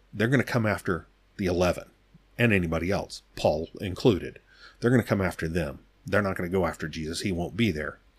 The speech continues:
Um, so they're gonna need that protection, and they're gonna need that, that strength of that protection. It's not necessarily to remove them out of the, um, out of the path. Um, I was just thinking about, actually, it was something I was reading this morning.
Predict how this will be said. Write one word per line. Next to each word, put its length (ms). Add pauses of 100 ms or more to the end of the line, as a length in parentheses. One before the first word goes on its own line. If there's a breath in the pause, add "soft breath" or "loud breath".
(680 loud breath)
Um, 340 (180)
so 160
they're 200
gonna 160
need 160
that 120
protection, 520
and 120
they're 120
gonna 160
need 260
that, 320
that 220
strength 840
of 140
that 180
protection. 460
It's 180
not 220
necessarily 600
to 100
remove 640
them 320 (600 loud breath)
out 240
of 240
the, 320
um, 380 (360)
out 200
of 140
the 100
path. 400 (100)
Um, 360 (680 loud breath)
I 80
was 80
just 140
thinking 200
about, 200
actually, 260
it 40
was 120
something 240
I 60
was 120
reading 380
this 160
morning. 380